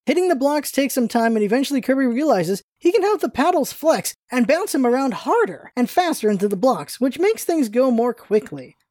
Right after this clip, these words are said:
Also, the way he breaks the blocks this way impresses enemies and the island residents more.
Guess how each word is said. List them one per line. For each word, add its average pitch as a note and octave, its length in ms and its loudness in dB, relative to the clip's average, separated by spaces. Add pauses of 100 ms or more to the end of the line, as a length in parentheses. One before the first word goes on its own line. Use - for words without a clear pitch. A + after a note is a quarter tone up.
(200)
Also, B3+ 240 0
the C4 60 -2
way C4 120 2
he B3+ 80 0
breaks A#3+ 300 0
the C4+ 80 -6
blocks A#3+ 300 0
this A#3+ 180 -6
way B3 200 2
impresses C#4 480 0
enemies A#3 420 2
and B3 180 2
the B3 80 4
island C4+ 400 0
residents A3 400 0
more. G#3+ 440 -2